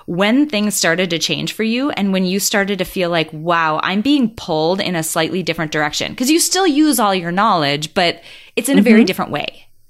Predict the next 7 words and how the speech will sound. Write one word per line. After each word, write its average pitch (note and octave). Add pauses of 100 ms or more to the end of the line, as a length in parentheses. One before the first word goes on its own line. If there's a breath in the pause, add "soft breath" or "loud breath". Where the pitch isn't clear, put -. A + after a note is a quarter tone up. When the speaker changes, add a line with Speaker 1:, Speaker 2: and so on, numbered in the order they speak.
(320)
Speaker 2:
Yes. A3 (300)
Oh E3+
my F3
gosh, D#3+
yes. D3+ (100)
Yeah. F#3+ (100)
So G3+